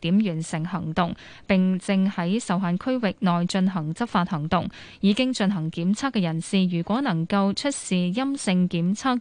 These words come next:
結果電話短信，可以喺向人員提供個人資料之後，經由指定出口離開受限區域。另外，政府亦喺受限區域內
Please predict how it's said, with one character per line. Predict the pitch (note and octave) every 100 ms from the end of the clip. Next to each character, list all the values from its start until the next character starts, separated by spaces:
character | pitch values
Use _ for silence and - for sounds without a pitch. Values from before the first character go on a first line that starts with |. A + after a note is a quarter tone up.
| -
結 | F#3+ -
果 | E3+ F3+
電 | G#3 E3+ E3
話 | D#3 F3
短 | G#3 D#3+ F#3
信， | - D#3+ - - -
可 | G3
以 | G#3+
喺 | G3 G3 G#3+
向 | A3 F#3 F3+
人 | E3 D#3 D#3
員 | E3 D#3+ D#3
提 | F3 D3+
供 | D#3 A#3 B3
個 | G#3+ F3+
人 | D3 D3+
資 | A3+
料 | G3+ E3+
之 | - G#3+
後， | G#3 D#3+ - -
經 | - E4 D4+
由 | E3
指 | E3 - F#3
定 | G#3+ F3
出 | F3 A#3+
口 | A#3 F3 E3+ G3+
離 | F#3 D#3+
開 | G3 A3
受 | A3+ F3+
限 | E3+ D#3+
區 | D#3+
域。 | G#3+ G3+ - - - - -
另 | G3+
外， | G3
政 | F#3+ G#3
府 | G#3
亦 | A3+
喺 | G3 F#3+ G3+
受 | G3+
限 | G3+ F3+
區 | G#3
域 | B3 G#3
內 | F3+ F3+